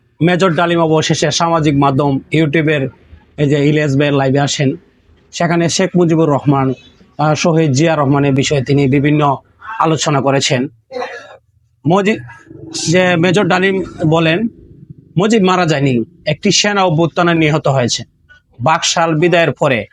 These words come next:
কোটি কোটি মানুষ রাস্তায় নেমে এসেছে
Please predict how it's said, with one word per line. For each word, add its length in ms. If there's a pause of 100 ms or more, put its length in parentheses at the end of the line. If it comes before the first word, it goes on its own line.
(360)
কোটি 260
কোটি 240
মানুষ 520
রাস্তায় 380
নেমে 220
এসেছে 360